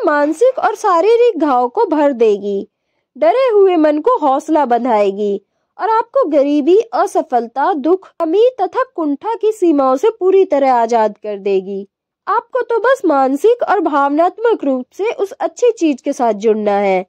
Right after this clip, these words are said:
जिसे आप हकीकत बनाना चाहते हैं। आपके अवचेतन मन की रचनात्मक शक्तियाँ इसी के अनुसार प्रतिक्रिया करेंगी। आज ही, अभी शुरुआत कर दें। अपने जीवन में चमत्कार होते देखें।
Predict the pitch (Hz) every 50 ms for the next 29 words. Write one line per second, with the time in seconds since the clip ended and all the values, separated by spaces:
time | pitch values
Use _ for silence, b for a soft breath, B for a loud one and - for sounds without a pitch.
0 | _ - 269 359 381 381 508 554 605 622 - 403 311 302 - - 349 339 320 -
1 | 330 330 - 226 240 240 240 233 226 226 220 220 214 - 240 220 214 214 - 202
2 | 208 208 196 190 185 214 - _ _ _ _ _ _ _ _ _ - 330 415 427
3 | _ - 539 539 480 359 - - 392 403 415 415 539 571 480 339 311 294 294 302
4 | 330 415 392 403 415 403 - 381 403 415 453 - 466 494 508 - - 349 277 -
5 | _ - 285 311 370 440 - - 381 370 - 440 440 403 403 381 311 285 277 277
6 | 269 - 285 247 240 240 - 247 240 247 - 233 226 220 233 220 220 214 208 202
7 | 202 214 196 196 190 190 196 196 196 196 196 - _ _ - - 427 494 523 480
8 | 294 285 226 233 233 214 196 208 - _ _ _ _ _ _ _ - - 349 392
9 | 453 523 494 - - 359 285 262 254 240 226 220 226 _ - 208 202 196 185 196
10 | 190 180 196 - _ _ _ _ _ _ _ - - 349 - 480 554 494 320 339
11 | 330 302 302 302 311 339 480 508 494 - 415 320 320 311 320 _ 339 320 339 349
12 | 359 285 285 233 220 - 220 214 196 202 196 185 - - 233 196 190 185